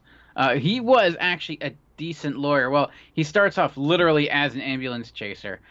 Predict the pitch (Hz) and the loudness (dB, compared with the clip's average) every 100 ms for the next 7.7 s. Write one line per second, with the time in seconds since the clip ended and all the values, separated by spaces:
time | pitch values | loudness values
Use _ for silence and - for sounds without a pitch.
0 | - - 113 104 127 120 120 - 120 113 | -20 -10 -6 2 2 2 -2 -4 -4 0
1 | 107 - 110 104 92 - _ _ _ 127 | -2 0 0 2 0 -4 _ _ _ -2
2 | 120 107 117 110 - _ - 127 110 110 | -2 -2 -4 -6 -10 _ -4 -2 -2 -2
3 | 110 107 107 104 95 - 107 98 107 104 | -2 0 -2 -4 -8 -8 -4 -2 -2 -4
4 | - 101 98 - 123 104 98 95 - _ | -4 -2 -2 -2 -2 0 -2 -6 -12 _
5 | - - - 113 110 113 110 107 110 104 | -20 -10 -2 -2 0 0 0 0 -2 -2
6 | 107 113 107 110 104 - 107 - 110 104 | -4 -6 -4 0 0 0 -8 -6 -4 -4
7 | 98 - 101 95 87 78 - | -4 -2 0 0 0 -4 -14